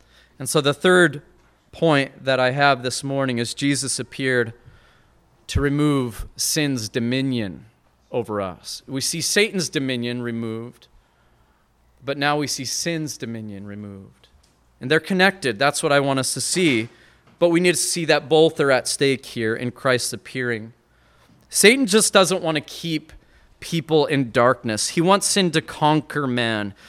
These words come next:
Created in God's image, and indeed God's creation. He is against God and against God's good purposes. Jesus did not merely appear to save us from sin's condemnation or our enemy,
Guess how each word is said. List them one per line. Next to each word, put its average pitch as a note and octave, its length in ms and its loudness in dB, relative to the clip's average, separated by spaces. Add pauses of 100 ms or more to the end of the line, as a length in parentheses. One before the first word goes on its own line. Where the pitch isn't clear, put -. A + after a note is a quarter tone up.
(580)
Created D3+ 480 4
in C3+ 140 2
God's B2+ 400 2
image, C3 380 -2
and D3 160 0
indeed D3 380 0
God's D#3+ 280 8
creation. C#3 580 0
He G3+ 220 -2
is G3 240 2
against E3+ 520 2
God D3 440 6
and D3 320 0 (120)
against D#3 420 4
God's C#3+ 340 4
good C#3 380 -2
purposes. A#2+ 960 -8 (800)
Jesus F3+ 440 0
did F#3+ 200 6
not E3+ 400 4 (380)
merely F3 500 8
appear D3 420 2
to C3+ 100 -8
save D3+ 340 0
us D3 140 -2
from C#3 180 -6
sin's C3 320 -4
condemnation C#3+ 800 0
or C#3+ 240 2
our C3+ 220 2
enemy, D3 500 -2